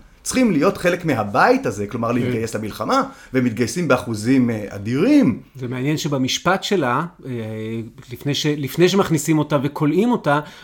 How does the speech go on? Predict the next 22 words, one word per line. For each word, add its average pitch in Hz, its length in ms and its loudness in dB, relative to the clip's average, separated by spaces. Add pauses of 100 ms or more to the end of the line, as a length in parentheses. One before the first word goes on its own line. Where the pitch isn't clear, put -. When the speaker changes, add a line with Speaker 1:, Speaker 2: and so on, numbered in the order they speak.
(140)
Speaker 2:
אז, 127 260 -6
אה, 131 260 0
מאשים 135 580 2
אותה 214 240 4
התובע 175 460 0
בזה 156 280 0
שאין 190 380 2
לה 220 80 2
בית, 160 460 2
אין 202 180 0
לה 233 80 -2
מולדת, 196 580 4
והיא 135 100 -2
באמת, 160 300 -2
אגב, 139 180 -4
נדדה, 135 460 0
אנחנו 131 260 -4
יודעים, 147 280 0
כן, 127 200 -4
פולין, 151 360 -2
אחרי 131 240 -6
זה, 123 260 -6